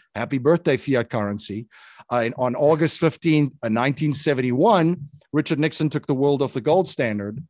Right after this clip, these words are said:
completely, and we've had fiat currencies for fifty years. Every thirty to forty years, the currency system, or the money system of the world, rather,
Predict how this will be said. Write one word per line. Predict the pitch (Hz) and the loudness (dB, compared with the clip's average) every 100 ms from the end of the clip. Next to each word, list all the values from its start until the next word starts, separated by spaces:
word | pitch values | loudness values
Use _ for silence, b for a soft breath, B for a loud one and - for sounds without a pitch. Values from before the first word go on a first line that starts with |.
| _ | _
completely, | 147 139 233 240 123 107 135 - | -4 2 2 2 0 -4 -4 -4
and | 131 | -2
we've | 135 | 0
had | 139 131 | 0 -2
fiat | 170 160 151 | 0 0 0
currencies | 143 135 127 120 | -2 -2 -4 -8
for | - | -10
fifty | - 113 - | -14 -12 -4
years. | 135 180 87 - b b b | 2 2 0 -8 b b b
Every | 156 165 | 0 0
thirty | - 196 185 180 | 4 4 6 4
to | 147 | 2
forty | 165 165 143 | 2 2 2
years, | 143 165 131 | 2 0 -2
the | 110 | -6
currency | - 147 165 - | -2 0 0 -4
system, | 113 110 - 117 113 b b | -8 -10 -10 -8 -8 b b
or | 127 | -6
the | 113 | -2
money | 110 123 156 | 2 2 2
system | 180 - 127 - 117 | 2 -2 -6 -4 -4
of | 110 | -4
the | 113 | -4
world, | 113 117 110 107 | -2 -2 -4 -4
rather, | 110 113 117 | -4 -2 -2